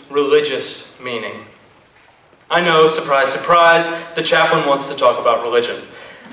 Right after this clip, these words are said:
But hear me out, think for a second about convocation.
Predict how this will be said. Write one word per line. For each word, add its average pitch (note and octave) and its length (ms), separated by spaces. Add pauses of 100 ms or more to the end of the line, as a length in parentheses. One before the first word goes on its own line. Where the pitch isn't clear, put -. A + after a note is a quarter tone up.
(140)
But D#3 380
hear F3+ 120
me F#3 220
out, - 760
think G3+ 260
for F3+ 160
a - 60
second C#3+ 340
about A2+ 800
convocation. - 720